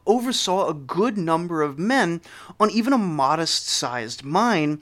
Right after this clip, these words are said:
plus a number of support staff to keep the miners fed, the materials all transported, and whatever auxiliary tasks were required.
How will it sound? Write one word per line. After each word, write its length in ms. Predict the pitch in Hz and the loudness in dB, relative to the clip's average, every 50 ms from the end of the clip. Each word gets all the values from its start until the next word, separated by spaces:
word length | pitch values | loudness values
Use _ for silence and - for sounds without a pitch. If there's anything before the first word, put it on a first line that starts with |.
| - - - - - - - - | -12 -20 -20 -20 -20 -20 -20 -18
plus 380 | - - 277 302 285 - - - | -10 -2 2 2 2 2 2 2
a 60 | 226 | 2
number 260 | 208 196 185 180 180 | 2 2 2 2 2
of 80 | 170 160 | 2 0
support 500 | - - - 185 - - 330 320 262 - | 0 -4 -4 -6 -4 0 2 2 2 0
staff 400 | - - - 156 123 80 - - | -4 -4 -2 0 0 -2 -2 -4
to 80 | - 180 | -10 -12
keep 260 | - - 196 190 - | -10 -8 -10 -8 -4
the 60 | 233 | -2
miners 500 | 226 170 139 135 135 139 127 120 - - | 0 0 0 0 0 0 -2 -2 -2 -4
fed, 420 | - - - 277 254 180 127 117 117 | -4 -4 0 2 2 2 2 0 -4
the 80 | 151 | -4
materials 680 | 143 139 135 - - 208 190 175 175 170 160 160 131 | -4 -4 -6 -6 -2 2 4 4 4 4 2 0 0
all 160 | 139 131 120 127 | -2 -4 -4 -4
transported, 1000 | - - - - 240 247 247 233 - - - - - 220 202 190 196 196 190 185 - - - - - - - - - | -4 -6 -4 -2 0 0 0 0 -2 -4 -6 -2 2 4 4 4 4 0 -2 -4 -12 -16 -20 -20 -20 -20 -12 -4 0
and 140 | 208 233 226 | 0 2 2
whatever 340 | 254 262 277 254 269 - - | 4 2 2 0 0 -2 2
auxiliary 680 | 190 202 185 156 139 131 143 180 262 269 196 156 143 | 2 2 2 2 -2 -2 0 2 2 4 2 2 0
tasks 580 | 139 - - 147 135 139 143 - - - - - | 0 -4 -4 -4 -2 -2 -2 -2 -4 -4 -4 -2
were 140 | 147 147 | 0 0
required. 760 | 135 131 127 - - - - - 233 240 220 156 110 85 - | 0 -2 -4 -8 -8 -8 -2 2 4 4 6 4 2 0 -2